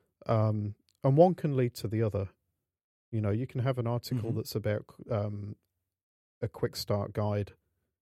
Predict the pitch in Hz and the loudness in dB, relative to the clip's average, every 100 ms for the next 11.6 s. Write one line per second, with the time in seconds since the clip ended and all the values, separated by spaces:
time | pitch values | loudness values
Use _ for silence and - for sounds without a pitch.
0 | - 117 101 107 98 104 101 92 - 104 | -6 -4 -2 -2 -2 -2 -4 -4 -2 0
1 | 107 101 98 - 107 101 98 104 104 104 | 0 -2 -4 -4 -6 -4 -4 -6 -8 -8
2 | 104 101 110 107 101 98 _ _ _ _ | -8 -4 -2 -2 -4 -8 _ _ _ _
3 | - 117 107 123 - 127 113 113 113 - | -4 -2 2 0 -2 -4 -2 -2 -2 0
4 | 110 104 - - - _ _ _ _ _ | 2 0 -4 -18 -20 _ _ _ _ _
5 | - 113 113 104 - - - - 104 - | -4 -4 -2 -6 -8 -10 -8 -6 -6 -4
6 | 104 101 104 107 - 101 101 104 104 104 | -4 -2 -4 -6 -6 -4 -4 -4 -6 -6
7 | 107 107 104 107 104 - 123 113 104 107 | -6 -6 -8 -8 -8 -8 -10 -8 -6 -4
8 | 104 - 104 - - - 113 107 107 113 | -4 -6 -6 -6 -12 -6 -2 -2 -2 -2
9 | 110 104 104 101 107 110 - _ _ _ | -2 -2 -2 -2 -6 -8 -14 _ _ _
10 | _ _ _ _ _ _ _ _ _ _ | _ _ _ _ _ _ _ _ _ _
11 | - 110 107 104 104 | -2 0 2 0 -4